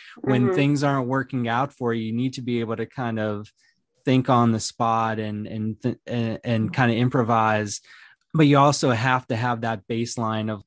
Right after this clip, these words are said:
Speaker 1: trying to figure out the simplest way to get things done, you know? So there's a combination of the practical and the creative that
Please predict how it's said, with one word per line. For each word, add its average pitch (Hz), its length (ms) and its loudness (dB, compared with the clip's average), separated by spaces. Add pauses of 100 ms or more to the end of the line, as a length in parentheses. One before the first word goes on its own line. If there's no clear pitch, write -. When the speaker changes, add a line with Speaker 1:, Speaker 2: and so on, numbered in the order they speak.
Speaker 1:
trying 139 460 2
to 127 80 -4
figure 131 340 -2
out 120 200 0
the 110 80 -6
simplest 123 640 -4
way 113 380 -4
to 104 260 -8
get 110 260 -6
things 104 360 -6
done, 104 480 0
you 104 100 -6
know? 101 320 -4
So 123 220 0
there's 120 240 4
a 117 80 0
combination 117 720 0
of 101 80 -12
the 107 80 -6
practical 110 1000 -2 (460)
and 113 260 0
the 107 60 -2
creative 107 840 0
that 101 300 -4